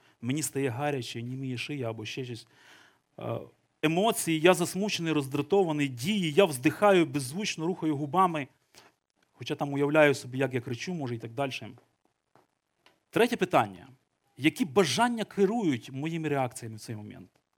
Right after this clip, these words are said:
Друзі, я не просто так реагую. У мене є конкретні бажання, які керують моїми реакціями в моменти гніву. Я ворчу, жаліюся, киплю, фиркаю від злості. Це говорить про те, що є певне бажання, яке мною заволоділо. Ось що може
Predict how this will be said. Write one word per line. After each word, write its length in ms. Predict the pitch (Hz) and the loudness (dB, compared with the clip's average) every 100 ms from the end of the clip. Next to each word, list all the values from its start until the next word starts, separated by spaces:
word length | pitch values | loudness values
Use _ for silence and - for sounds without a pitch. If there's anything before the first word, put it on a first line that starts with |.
| _ - | _ -8
Друзі, 300 | 135 170 117 | -4 -4 0
я 100 | 165 | 0
не 100 | 185 | 0
просто 280 | - 220 - | -4 -8 -4
так 160 | 180 | -4
реагую. 520 | 175 165 147 107 - 123 _ _ _ _ _ - | -2 -4 -4 -8 -12 -20 _ _ _ _ _ -6
У 60 | |
мене 220 | 123 190 | -2 0
є 60 | 202 | 0
конкретні 460 | 190 185 202 208 165 | -2 -2 -2 -4 -4
бажання, 640 | 120 147 120 226 208 143 | -2 -2 0 -2 -2 -2
які 180 | 123 135 | -2 -2
керують 420 | 139 135 127 123 | -2 -2 -2 -4
моїми 280 | 123 120 120 | -4 -4 -4
реакціями 640 | 113 104 - 98 92 - _ _ _ _ _ - | -4 -6 -10 -14 -16 -20 _ _ _ _ _ -10
в 40 | |
моменти 320 | 123 139 131 131 | -4 -4 -4 -6
гніву. 380 | 123 117 101 | -6 -8 -8
Я 160 | 107 160 | 0 2
ворчу, 360 | 156 147 - 202 | 4 0 -2 -2
жаліюся, 480 | 143 160 175 127 | 0 0 -2 -4
киплю, 380 | 123 - 160 175 | -8 -8 -4 -2
фиркаю 480 | 123 180 156 - 127 | -2 -4 -4 -4 -6
від 100 | 123 | -6
злості. 460 | 123 139 127 - 113 _ - - | -6 -6 -6 -8 -14 _ -20 -10
Це 120 | - | 0
говорить 360 | 196 196 208 208 | 2 6 6 4
про 120 | - | 0
те, 180 | 156 220 | 2 2
що 180 | 202 180 | 2 0
є 240 | 139 190 | 2 2
певне 460 | 202 - 214 220 190 | 2 2 0 0 -2
бажання, 580 | 143 156 143 202 185 160 | -2 -2 0 -2 -2 -4
яке 200 | 151 180 | -4 -4
мною 300 | 175 175 156 | -4 -4 -4
заволоділо. 640 | 151 147 151 143 110 - _ _ _ _ _ _ - | -4 -6 -6 -6 -8 -10 _ _ _ _ _ _ 2
Ось 160 | 208 | 4
що 180 | - 175 | 4 -2
може 380 | 156 170 147 | -4 -4 -4